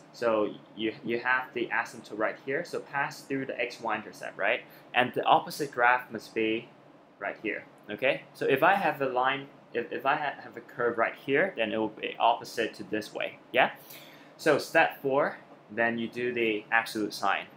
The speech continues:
okay? So absolute sign, that means, what does it mean by the absolute sign here? That means all the y is positive, right? There's no negative y. So there are only one bit that is negative, yeah? So you flip it up.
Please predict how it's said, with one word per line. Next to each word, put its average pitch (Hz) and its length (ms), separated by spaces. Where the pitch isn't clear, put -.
okay? 110 240
So - 140
absolute 160 340
sign, 139 260
that 127 200
means, 120 320
what 156 80
does 175 160
it 156 40
mean 143 200
by 123 100
the 117 80
absolute 113 300
sign 104 220
here? 92 340
That 117 180
means 113 300
all 135 180
the 135 120
y 117 460
is - 360
positive, - 480
right? 107 240
There's 107 260
no 117 160
negative 113 400
y. 90 260
So 139 140
there 147 200
are - 80
only 185 280
one 139 320
bit 120 340
that 117 220
is 107 180
negative, 110 480
yeah? 117 220
So - 140
you 104 140
flip 147 220
it 143 200
up. 101 220